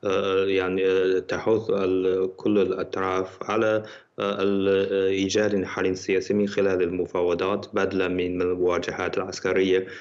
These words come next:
وكذلك الصين تنس-، يعني، تدين وتستنكر، آه، الجميع الهجمات المستهدفة الهادفة إلى ال-، يعني،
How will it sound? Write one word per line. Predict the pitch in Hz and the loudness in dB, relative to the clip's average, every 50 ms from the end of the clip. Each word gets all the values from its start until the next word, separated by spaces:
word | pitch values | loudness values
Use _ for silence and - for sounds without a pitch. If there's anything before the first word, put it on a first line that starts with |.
| - - - - | -18 -14 -8 -6
وكذلك | 104 95 110 104 113 127 143 151 147 | -4 -2 0 0 2 2 2 2 2
الصين | 123 113 - - 120 120 117 117 101 101 101 95 98 | 0 -2 0 0 0 2 2 0 0 -2 -2 -2 -4
تنس-، | - - 110 101 101 98 92 - - 101 | -6 -4 -2 -2 -2 -2 -4 -4 -4 -2
يعني، | 98 98 95 101 98 95 95 95 92 95 | 0 0 0 0 0 0 0 -2 0 -2
تدين | 90 - - 104 95 95 101 101 101 101 101 98 98 | -2 -2 -2 -2 0 0 2 0 2 2 0 0 -2
وتستنكر، | 92 - - 95 92 - - 104 101 101 98 101 98 95 92 - - - - - - - - _ - | -2 -2 -2 -4 -2 -2 0 0 0 0 2 2 2 2 2 0 -6 -14 -16 -18 -18 -20 -14 _ -4
آه، | 104 98 95 95 - | -2 -2 -2 -2 0
الجميع | 98 98 95 92 95 95 92 92 - 95 95 98 107 113 107 95 | 0 0 0 2 2 2 2 2 2 0 2 2 2 2 2 0
الهجمات | 92 90 92 95 - - 95 98 95 92 95 95 95 95 92 - - - - | -2 -4 -4 -4 -4 -4 -2 -2 0 0 0 0 0 -2 -2 -4 -6 -10 -8
المستهدفة | 107 104 95 92 92 92 90 92 90 - - 107 104 - - 104 101 101 104 101 101 104 107 - - 98 | -4 -2 0 0 0 2 0 0 -2 -2 -4 -4 -4 -2 -2 -2 -2 0 0 -2 -2 -2 -2 -2 -2 0
الهادفة | 92 92 92 - 107 110 104 104 98 98 | 0 0 0 0 -2 -2 -2 0 0 0
إلى | 95 95 92 95 95 95 - | 0 0 0 -2 -2 -2 -2
ال-، | 98 95 95 92 92 95 92 92 - - - - - - _ - | -2 -2 0 0 0 0 -2 -2 -4 -10 -14 -16 -16 -16 _ -6
يعني، | - 98 95 92 90 92 90 95 | -2 -2 0 0 2 2 0 0